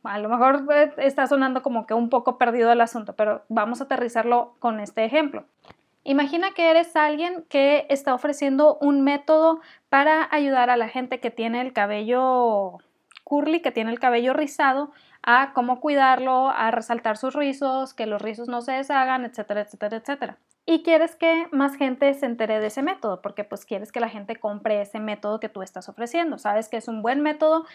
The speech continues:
sabes que va a ayudar a muchísimas personas, sabes que es algo con mucha calidad, etcétera, etcétera, etcétera. Cuando hablamos de definir el objetivo de la historia, aquí estamos viendo que la persona dice, Ok, quiero tener como objetivo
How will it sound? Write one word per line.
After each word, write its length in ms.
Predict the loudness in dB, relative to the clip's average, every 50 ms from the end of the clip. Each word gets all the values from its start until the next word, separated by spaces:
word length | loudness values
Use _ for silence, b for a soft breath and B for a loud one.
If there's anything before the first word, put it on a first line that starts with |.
| B B B
sabes 420 | -2 0 2 2 2 0 -4 -4
que 320 | -6 -4 -4 -2 -4 -4 -4
va 180 | 0 2 4
a 80 | 4 4
ayudar 360 | 4 4 6 6 6 4 4 0
a 80 | -4 -6
muchísimas 540 | -6 -6 -4 -4 -4 -2 -2 -2 -2 0
personas, 540 | 2 0 0 2 0 0 0 0 0 -2 -2
sabes 320 | -2 -2 -2 -2 -2 -6 -6
que 320 | -4 -2 -2 0 0 -2
es 160 | -2 -2 -2
algo 320 | -2 -2 0 -2 -4 -4 -4
con 180 | -6 -6 -4
mucha 280 | -4 -4 -4 -4 -4 -2
calidad, 440 | -2 -2 0 0 2 2 2 2 0 -2 -6 -8 -8 _
etcétera, 420 | -8 -8 -8 -10 -6 -2 -2 -2 -2
etcétera, 320 | -4 -8 -8 -6 -6 -8
etcétera. 340 | -6 -8 -8 -10 -10 -14 -20 _ _ _ _ _
Cuando 280 | 6 8 8 8 8 8
hablamos 440 | 8 8 6 4 2 2 -2 -2 0
de 80 | 0
definir 400 | 0 0 2 2 2 2 2 2
el 100 | 0 -2
objetivo 380 | -4 -4 -6 -6 -2 0 2 2
de 60 | 2
la 60 | 0
historia, 480 | -2 0 2 2 4 4 4 2 0 -2 -6
aquí 480 | -8 -8 -8 -8 -6 -6 -6 -6 -4 -6
estamos 460 | -6 -4 -2 -2 -2 -2 -2 -2 -2
viendo 280 | -2 -4 -4 -6 -6 -4
que 120 | -2 0
la 160 | 0 0 0
persona 300 | -2 -4 -6 -6 -4 -4
dice, 260 | -2 -4 -4 -4 -6 -2
Ok, 220 | -2 -2 0 0 -2 -2 -4 -8 _ _ _ _
quiero 600 | 0 2 4 6 6 6 6 6 6 4 0 -4 _ _ _ _ _ _ _
tener 360 | -2 -2 0 0 0 0 0 0
como 240 | 0 2 4 2
objetivo 680 | 2 2 -2 -6 -8 -4 -4 -2 0 0 0 0 -2